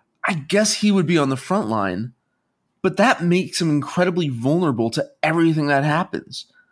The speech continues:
So whenever I go into any battle, Edge gets, like, just launched upon immediately. He dies so fast. Sometimes I get one hit in with him,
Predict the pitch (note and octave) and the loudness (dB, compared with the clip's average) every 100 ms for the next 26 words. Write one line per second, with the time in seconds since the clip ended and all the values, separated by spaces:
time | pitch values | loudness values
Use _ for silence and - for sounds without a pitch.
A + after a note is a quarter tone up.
0 | _ _ _ - G#3 F#3+ - - E3 G#3+ | _ _ _ 0 2 2 -4 0 2 2
1 | B3 A#3+ D#3+ - D#3 E3+ F3 D#3 D3 C3+ | 4 2 2 2 4 4 2 2 2 0
2 | G2 B2+ E3 C3+ A#2+ - - _ _ _ | 0 2 2 0 -2 -8 -20 _ _ _
3 | - G#3+ G3+ C3 D#3+ F3 F#3 E3 F3+ D#3 | 2 4 4 2 2 2 2 2 0 0
4 | C3 B2 D3+ G3 - C#3+ D3+ C3 A#2 C3 | 0 2 2 2 0 -2 2 2 2 2
5 | F#3+ F3 G#2 A2+ A#2+ - _ - F3+ F#3+ | 2 2 2 0 -2 -6 _ -2 0 4
6 | F#3 E3+ C#3+ - - A3 E3+ G3 E3 C3+ | 4 4 2 0 0 0 2 2 2 0
7 | - - A#3 B3 A#3+ F#3 F3 - B2+ D#3 | -2 0 2 2 2 0 0 -2 -2 0
8 | G#3+ F#3+ G3+ G3+ A3+ A#3+ C#4+ C#4 | 0 2 2 0 0 -2 -2 -6